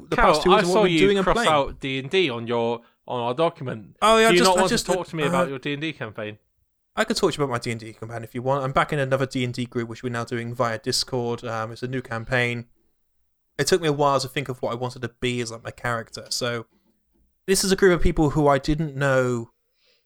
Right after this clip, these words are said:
Speaker 1: previously. I knew one person who invited me to come join the campaign. I didn't know anyone else there. So doing this over, one, doing this over Discord is awkward, but also doing it with people I didn't really know, it's been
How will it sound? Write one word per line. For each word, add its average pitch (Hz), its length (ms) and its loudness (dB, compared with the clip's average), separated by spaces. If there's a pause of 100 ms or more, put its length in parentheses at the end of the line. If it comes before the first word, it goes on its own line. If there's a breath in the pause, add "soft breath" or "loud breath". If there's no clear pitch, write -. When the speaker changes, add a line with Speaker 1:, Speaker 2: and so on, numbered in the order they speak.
(960)
Speaker 1:
previously. 131 380 0
I 113 60 0
knew 143 160 4
one 175 240 4
person 127 420 4
who 117 80 -6
invited 120 280 -2
me 123 100 -8
to 127 120 -6
come 117 220 -4
join 117 180 -4
the 113 80 -12
campaign. 113 480 -8
I 110 60 -12
didn't 135 240 -6
know 113 100 -6
anyone 113 220 -8
else 113 220 -6
there. 120 200 -12
So 117 320 -8 (120)
doing 156 200 0
this 147 160 -2
over, 139 240 -2
one, 185 220 2
doing 170 140 2
this 147 100 -4
over 135 120 -4
Discord 135 360 -4
is 113 100 -6
awkward, 113 460 -8 (400)
but 151 80 2
also 160 240 4
doing 147 200 2
it 127 80 -2
with 120 120 -6
people - 200 2
I 131 40 2
didn't 135 200 -4
really 127 200 -2
know, 123 420 0 (680)
it's 147 120 -2
been 139 560 0